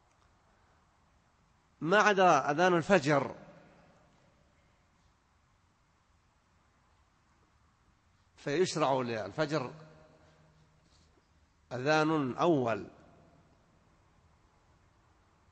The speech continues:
ليتنبه من كان نائما، من كان في حال عزم على صيام يسمع المؤذن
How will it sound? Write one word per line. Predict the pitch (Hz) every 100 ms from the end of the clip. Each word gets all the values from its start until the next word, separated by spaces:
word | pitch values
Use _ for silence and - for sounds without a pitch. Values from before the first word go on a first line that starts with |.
| _ _ _ _ _ _ _
ليتنبه | 170 214 214 233 233 180 190
من | 185 175
كان | - 165 151 131 - - - - - - _ _ _ _ _ _ _ _ _ _ _ _ _ _ _ _
نائما، | 127 160 135 139 123 92 - - - _ _ _ - - _ _
من | 156 202
كان | 220 208 196 160 107 - - -
في | - 175
حال | - 185 175 156 135 107 - - - _ _ _ _ _ -
عزم | 120 180 170 185 180
على | 175 175
صيام | 170 160 135 143 190 180 - - - - - _ -
يسمع | 143 160 175 139
المؤذن | 131 127 107 127 131 208